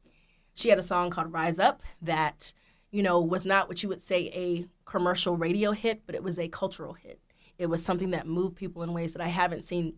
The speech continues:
move people probably to this day. It was, it became an anthem of hope. So,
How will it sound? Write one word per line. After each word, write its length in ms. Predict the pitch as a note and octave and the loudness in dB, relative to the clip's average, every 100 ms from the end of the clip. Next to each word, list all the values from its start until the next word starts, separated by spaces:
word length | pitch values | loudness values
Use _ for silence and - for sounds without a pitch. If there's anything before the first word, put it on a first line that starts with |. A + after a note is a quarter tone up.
| _ - | _ -6
move 200 | F#3+ F3 | -4 -4
people 380 | F#3 E3+ D#3 - _ | -6 -4 -4 -6 _
probably 280 | - F3+ E3+ | -2 0 0
to 140 | E3+ | -4
this 120 | D3 | -8
day. 260 | - F3 D#3 | -4 -2 0
It 60 | C#3+ | 0
was, 160 | F3 | -2
it 200 | E3 G3+ | -4 -8
became 260 | - G#3+ - | -4 -2 -2
an 80 | - | -4
anthem 280 | F#3 F3 E3 | -8 -6 -8
of 100 | - | -8
hope. 280 | - E3 - _ _ _ _ | -10 -10 -12 _ _ _ _
So, 480 | - G3 F3 E3 | 0 4 6 4